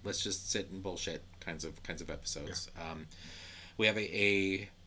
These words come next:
Speaker 1: Patreon in the works. Those of you who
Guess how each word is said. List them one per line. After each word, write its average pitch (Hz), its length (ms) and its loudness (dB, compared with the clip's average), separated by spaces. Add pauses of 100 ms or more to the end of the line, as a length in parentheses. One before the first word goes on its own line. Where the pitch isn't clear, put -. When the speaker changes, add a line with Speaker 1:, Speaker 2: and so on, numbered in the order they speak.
(380)
Speaker 1:
Patreon 120 640 8 (140)
in 110 120 0
the 110 80 0
works. - 560 2 (460)
Those 101 240 4
of 98 100 4
you 101 140 6
who 98 420 2